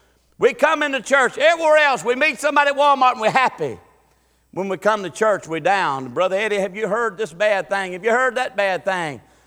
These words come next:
Listen, it ought to be a time when we come to church for the worship. Then if we got some problems, we got some altars down here, we can come to pray. We can cast all of our cares upon the Lord, for He cares for us.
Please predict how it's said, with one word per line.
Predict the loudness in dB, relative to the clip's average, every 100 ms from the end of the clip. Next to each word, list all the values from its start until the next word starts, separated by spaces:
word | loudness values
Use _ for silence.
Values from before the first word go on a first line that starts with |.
| 0
Listen, | 4 4 2
it | 0 2
ought | 4 2
to |
be | 2
a | 2 2
time | 0 2 0 -4
when | -6
we | -8
come | -4 -4
to | -4
church | -6 -6
for | -4 -4
the | 0
worship. | 0 -2 -6 -20 _ _ -18 -2
Then | 0 2
if | 0
we | 0
got | 2 2
some | 0 -2
problems, | 0 0 0 -2
we | -4
got | -2 0
some | 2
altars | 4 4 2 -2
down | 0 0
here, | 0
we | -2 -2
can | -2
come | 0 0 -2 -14 -10 0
to | 2
pray. | 6 6 6
We | 2 0
can | -2
cast | 2 2 2 2
all | 2 2 2
of |
our | -2
cares | -2 2 4 2 -2 -10 -6
upon | -2 0 0 0
the |
Lord, | 0 2 2 2
for | -2 0
He | -2
cares | -2 0 2 0 -2 -10 _ _ _ _
for | -2 0
us. | 0 -4 -14